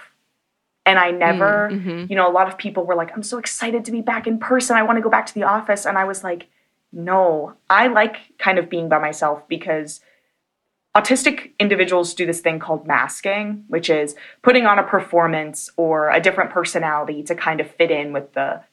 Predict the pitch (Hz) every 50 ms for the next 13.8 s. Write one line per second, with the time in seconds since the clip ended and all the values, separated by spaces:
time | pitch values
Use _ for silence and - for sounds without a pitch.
0 | _ - - - 151 156 - - - - 220 - _ _ - - _ _ _ _
1 | _ _ - 202 214 240 269 285 262 240 247 233 220 226 196 160 175 185 202 208
2 | 196 185 175 180 - 180 165 165 165 165 - 165 165 170 165 165 160 165 165 165
3 | 165 156 147 147 - 156 160 160 - - 208 175 170 160 156 151 156 160 - _
4 | _ _ - 170 165 160 160 160 156 151 151 151 156 160 165 170 - - 170 170
5 | 160 156 147 147 - 175 160 156 156 151 143 - - 160 165 165 170 160 156 151
6 | - - - 185 190 180 170 160 151 165 160 165 190 202 196 - - - - -
7 | - - - - - - - - _ _ _ _ _ _ _ _ - 196 165 202
8 | 196 196 196 190 180 170 - - 214 240 254 226 185 165 160 - - - - 185
9 | 180 180 180 175 170 165 165 - - - _ - 185 185 185 190 196 180 170 170
10 | 175 180 185 180 165 156 151 147 147 147 - _ _ _ - 185 180 170 - -
11 | - - - 151 147 160 160 - - - - - - - - - - _ _ _
12 | _ - - 185 185 175 170 170 170 170 175 175 175 175 175 170 165 170 170 170
13 | 175 170 160 156 151 147 147 165 160 160 160 160 160 170 175 170